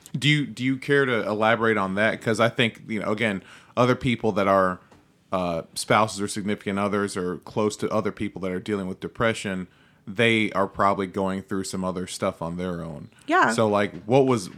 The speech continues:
Speaker 1: what other things were you going through that, or that you had to fight to be
Speaker 2: Yeah.
Speaker 1: able to get
Speaker 2: So,
Speaker 1: further?
Speaker 2: um, a lot of it was work related.
Speaker 1: Okay, okay.
Speaker 2: Um, I was really struggling in the job that I had.
Speaker 1: Mm-hmm.
Speaker 2: Um, and then, like,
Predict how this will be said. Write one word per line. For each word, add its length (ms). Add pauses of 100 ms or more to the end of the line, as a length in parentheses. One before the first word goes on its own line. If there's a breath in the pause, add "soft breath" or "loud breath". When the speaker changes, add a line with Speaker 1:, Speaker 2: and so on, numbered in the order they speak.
(120)
Speaker 1:
what 200
other 240
things 320
were 100
you 140
going 340
through 600
that, 140
or 140
that 260
you 140
had 220
to 80
fight 420
to 80
be 100
Speaker 2:
Yeah. 320
Speaker 1:
able 140
to 60 (260 loud breath)
get 100
Speaker 2:
So, 540
Speaker 1:
further? 120
Speaker 2:
um, 300 (520)
a 80
lot 180
of 60
it 80
was 160
work 260
related. 560
Speaker 1:
Okay, 260 (160)
okay. 140
Speaker 2:
Um, 340
I 140
was 240
really 160
struggling 340
in 80
the 80
job 240
that 120
I 80
had. 440 (100)
Speaker 1:
Mm-hmm. 260 (140)
Speaker 2:
Um, 500
and 180
then, 160
like, 160